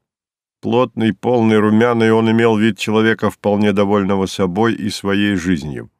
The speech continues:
Соловьёв с облегчением поднялся из неудобного кресла.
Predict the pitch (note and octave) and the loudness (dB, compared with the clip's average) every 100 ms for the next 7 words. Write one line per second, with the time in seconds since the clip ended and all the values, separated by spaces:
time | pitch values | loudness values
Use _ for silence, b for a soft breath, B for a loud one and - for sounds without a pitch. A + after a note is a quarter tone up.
0 | _ _ _ _ _ _ - D#2 C#2+ - | _ _ _ _ _ _ -20 -18 -16 -10
1 | F#2+ G2+ A#2 D#3 B2+ - G#2+ G2+ G2+ - | -4 -4 -2 -2 -4 -4 -4 -2 -4 -6
2 | C#3+ A#2+ G#2+ G2 - F#2+ F2 G2 F#2+ - | -6 -2 -2 -2 -2 -2 -2 -2 -4 -8
3 | F#2+ - G2 F2 F2+ E2+ E2+ D#2+ D#2+ E2 | -12 -10 -10 -6 -4 -4 -6 -6 -6 -10
4 | D#2 C2+ G#1+ - - | -10 -10 -10 -12 -18